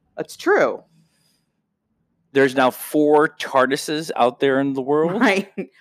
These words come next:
Speaker 1: A house,
Speaker 2: A
Speaker 1: a
Speaker 2: house,
Speaker 1: tree.
Speaker 2: a tree. There's that thing that, that me and Clara took off
Speaker 1: Oh,
Speaker 2: in.
Speaker 1: yeah, yeah, yeah.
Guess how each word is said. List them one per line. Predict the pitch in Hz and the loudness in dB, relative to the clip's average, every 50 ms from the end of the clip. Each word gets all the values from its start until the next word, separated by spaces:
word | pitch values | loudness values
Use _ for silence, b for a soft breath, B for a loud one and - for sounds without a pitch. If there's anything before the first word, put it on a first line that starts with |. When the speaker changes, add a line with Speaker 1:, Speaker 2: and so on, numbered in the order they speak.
| b b _ | b b _
Speaker 1:
A | 147 143 | -2 -2
house, | - - - 151 143 147 196 285 320 - - - - - - - - | -2 -4 -4 -2 -2 -2 -2 -4 -6 -10 -16 -20 -20 -20 -20 -12 -10
Speaker 2:
A | 113 | -8
Speaker 1:
a | - | -6
Speaker 2:
house, | - 104 104 107 127 - - | -2 -2 0 0 -2 -4 -6
Speaker 1:
tree. | 156 147 139 135 131 | -6 -6 -6 -6 -6
Speaker 2:
a | 143 | -4
tree. | 190 110 107 107 104 107 110 120 156 175 - _ _ _ _ _ _ _ | -4 -4 -4 -4 -4 -4 -4 -4 -4 -6 -10 _ _ _ _ _ _ _
There's | - 113 110 110 110 104 - | 0 2 2 2 2 0 2
that | 113 104 - - _ | 2 0 0 0 _
thing | - 120 117 117 117 | -2 -2 0 0 0
that, | 110 110 - _ _ _ _ - | -2 -2 -4 _ _ _ _ -6
that | - 110 - - | -6 -6 -4 -4
me | 110 110 113 107 110 110 110 107 104 | -4 -4 -2 -2 -2 -2 -2 -2 -2
and | 98 98 98 95 90 - _ | -2 -4 -4 -6 -8 -12 _
Clara | - - 131 120 113 113 107 104 - | -12 -6 -2 0 2 2 2 2 0
took | - - - - | -4 -10 -6 -2
off | 98 95 98 101 117 | 0 0 2 2 2
Speaker 1:
Oh, | 165 156 156 180 208 | 2 4 4 2 2
Speaker 2:
in. | 220 | 2
Speaker 1:
yeah, | 220 233 247 254 254 | 0 2 2 2 2
yeah, | 247 240 240 233 | 2 0 0 0
yeah. | 247 240 220 214 208 180 | -2 -2 -4 -4 -6 -8